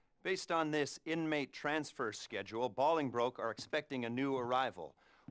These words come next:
One of you is gonna intercept the transport, make sure it doesn't get there. Two of you are gonna be taking our prison bus and making your way into the facility in its place. You'll be playing inmate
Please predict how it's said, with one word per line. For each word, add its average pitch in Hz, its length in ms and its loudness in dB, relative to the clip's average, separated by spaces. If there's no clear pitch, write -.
One 175 160 2
of 190 60 0
you 190 80 0
is 156 100 -2
gonna 156 140 2
intercept 170 500 0
the 135 40 -6
transport, 131 680 0
make 123 180 -2
sure - 180 -4
it 113 120 -4
doesn't 113 320 -4
get 151 240 0
there. 82 240 -2
Two 233 220 -2
of 147 120 0
you 139 140 2
are 135 100 4
gonna 135 140 0
be 127 80 -2
taking 131 480 -4
our 165 180 2
prison 127 420 -4
bus 113 360 -2
and 113 80 -6
making 139 220 -2
your 131 120 0
way 135 180 2
into 120 160 -8
the 110 80 -10
facility 143 540 -2
in 120 180 -2
its - 160 -6
place. - 560 -4
You'll 110 100 -10
be 123 80 -6
playing 151 400 -2
inmate 175 560 -2